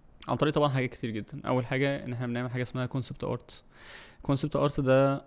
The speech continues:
وعلى خلاف ناس كتير ما هي فاكرة، هو مش معناه ان احنا بنرسم رسومات شكلها كويس، هو معناه ان احنا بنفكر الحاجة بتشتغل ازاي. فاحنا مثلا عايزين نعمل عربية،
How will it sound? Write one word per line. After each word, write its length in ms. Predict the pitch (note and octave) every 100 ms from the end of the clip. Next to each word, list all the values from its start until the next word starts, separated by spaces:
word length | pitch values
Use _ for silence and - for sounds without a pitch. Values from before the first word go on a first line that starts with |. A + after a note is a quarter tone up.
| - _ C3+
وعلى 260 | B2 B2
خلاف 460 | - C3+ C#3 C3+ C#3
ناس 220 | C3 -
كتير 200 | B2+ C3+
ما 120 | C3
هي 60 | B2
فاكرة، 300 | C3 C#3 C3+
هو 300 | B2+ C#3 D#3
مش 240 | D#3+ -
معناه 180 | C3 C3
ان 60 | C#3
احنا 180 | C3+
بنرسم 400 | B2+ C3+ - C3
رسومات 260 | A#2+ B2 B2+
شكلها 240 | B2 A#2+
كويس، 480 | A#2+ - A#2+ - - -
هو 180 | B2 A#2+
معناه 420 | A#2 A#2+ C3+ D3
ان 100 | B2
احنا 360 | - C#3+ D3 D#3 - - - - _ _ _ -
بنفكر 800 | B2+ - D3+ - F3+ - - - _ _ -
الحاجة 260 | B2 C#3 D3
بتشتغل 400 | - - C3 B2
ازاي. 300 | A#2 G#2+ B2+ - -
فاحنا 280 | - B2 B2+
مثلا 160 | C3+ C3+
عايزين 160 | B2+
نعمل 160 | D3+ D3+
عربية، 460 | B2+ A#2 A#2 A2+